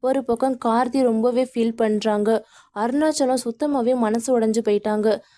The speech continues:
அந்த டைம்ல தான் போலீஸ் வந்து விசாரணை பண்ணிட்டு இருக்கிறாங்க. எல்லா விசாரணையும் முடிஞ்சதுக்கு அப்புறமா போலீஸ் ஹாஸ்பிட்டல்ல இருந்து போகிறப்ப ஐஸ்வர்யா மேல கொஞ்சம் சந்தேகமா இருக்குது.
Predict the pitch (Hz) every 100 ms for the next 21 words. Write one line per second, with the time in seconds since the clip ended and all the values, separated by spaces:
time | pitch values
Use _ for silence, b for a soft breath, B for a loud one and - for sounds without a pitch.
0 | b 214 262 320 302 277 269 240 247 254
1 | 262 269 - 226 233 220 254 247 247 226
2 | 214 214 214 208 214 208 214 202 220 285
3 | 269 277 262 269 233 233 254 254 233 214
4 | 214 233 240 240 247 240 220 220 233 -
5 | 254 233 208 208 233 240 220 226 214 190
6 | 196 220 b b b - 233 294 320 311
7 | 269 240 220 226 240 226 214 208 208 214
8 | 240 254 240 208 208 208 190